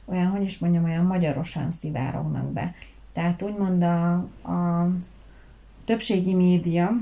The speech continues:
az, ö, ö, ami már nem balliberális, hiába próbálják ezt mondani, ö, azokat veszi ki belőle, ami úgymond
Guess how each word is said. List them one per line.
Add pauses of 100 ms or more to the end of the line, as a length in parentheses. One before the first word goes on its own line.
(260)
az,
ö, (800)
ö, (520)
ami
már
nem
balliberális, (200)
hiába
próbálják
ezt
mondani, (400)
ö, (600)
azokat
veszi
ki
belőle,
ami
úgymond